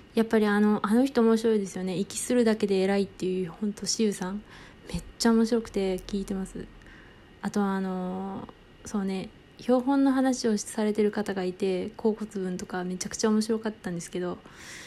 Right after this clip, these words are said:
いや、ラジオっていろんな性癖が聞けていいなって思いました。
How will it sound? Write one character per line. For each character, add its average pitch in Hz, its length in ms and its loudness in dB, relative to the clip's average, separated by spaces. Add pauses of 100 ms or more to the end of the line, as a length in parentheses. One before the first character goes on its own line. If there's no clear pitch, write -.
(140)
い 214 60 0
や、 202 100 4
ラ 196 200 2
ジ 262 100 2
オ 302 60 2
っ 254 40 -4
て - 140 -2
い 202 140 6
ろ 214 100 4
ん 240 80 6
な 247 100 4
性 254 320 4
癖 240 200 -6
が 233 100 2
聞 - 220 -8
け 226 80 2
て 226 120 2
い 226 140 6
い 220 40 6
な 202 200 0
っ 202 40 -4
て - 180 -12
思 180 100 -4
い 180 60 -2
ま 180 100 -4
し 180 80 -6
た。 226 140 -8